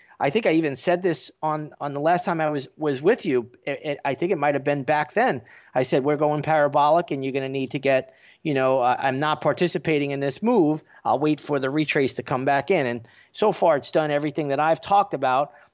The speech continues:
Now, the key is to find out where the retrace is going and, uh, when is it time to get back in. And we do that by breaking it down into the smaller time frame.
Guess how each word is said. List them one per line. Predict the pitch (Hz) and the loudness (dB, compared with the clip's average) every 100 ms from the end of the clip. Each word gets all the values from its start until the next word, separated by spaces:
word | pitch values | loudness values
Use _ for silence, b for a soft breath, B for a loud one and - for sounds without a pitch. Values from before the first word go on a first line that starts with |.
| - | -4
Now, | 151 147 139 143 | 0 0 -2 -6
the | 165 | -12
key | - - 247 | -10 -6 0
is | 175 - | 0 0
to | 160 | -6
find | - 165 160 | -2 -2 2
out | 156 143 | 0 0
where | 165 | -2
the | 147 | -2
retrace | 147 160 - 151 135 | -4 -6 -4 -4 -4
is | 117 | -2
going | 180 165 175 180 | 2 2 2 -4
and, | 147 143 139 135 - b b b | -4 -4 -4 -6 -12 b b b
uh, | 131 127 | 2 2
when | 131 165 170 | 2 0 2
is | 156 | 2
it | 151 | 0
time | - 151 143 | -2 -4 -4
to | 139 | -2
get | 135 | -2
back | - 139 127 | 0 0 0
in. | 156 123 | -2 -4
And | 117 | -4
we | 139 | -2
do | 151 208 233 | -2 0 0
that | 208 170 - | 2 2 2
by | 143 | 0
breaking | 147 151 156 156 | 2 -2 0 -4
it | 143 | -2
down | 143 135 139 | -2 0 -2
into | 131 | -4
the | 139 | -4
smaller | 117 165 139 135 | -4 -2 2 2
time | 131 156 156 151 | 0 0 0 0
frame. | - 120 117 | 0 -2 -2